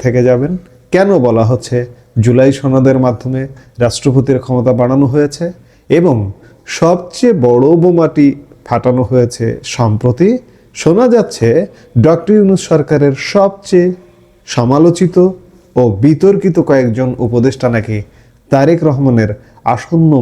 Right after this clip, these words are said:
মন্ত্রিসভায় ঠাঁই পেতে যাচ্ছেন। এটা কি নিছক গুঞ্জন, নাকি কোনো আন্তর্জাতিক মাস্টার প্ল্যানের অংশ? নিরঙ্কুশ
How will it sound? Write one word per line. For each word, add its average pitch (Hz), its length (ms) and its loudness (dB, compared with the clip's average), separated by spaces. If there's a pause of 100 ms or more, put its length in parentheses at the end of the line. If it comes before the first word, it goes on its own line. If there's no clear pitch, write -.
(120)
মন্ত্রিসভায় 131 840 0
ঠাঁই 120 300 0 (100)
পেতে 113 320 -4
যাচ্ছেন। 110 460 -4 (760)
এটা 165 160 4
কি 208 100 2
নিছক 185 440 0 (380)
গুঞ্জন, 180 420 4 (260)
নাকি 135 260 2
কোনো 156 200 2 (120)
আন্তর্জাতিক 151 600 0 (380)
মাস্টার 143 380 0
প্ল্যানের 120 460 0
অংশ? 127 280 -2 (580)
নিরঙ্কুশ 196 520 2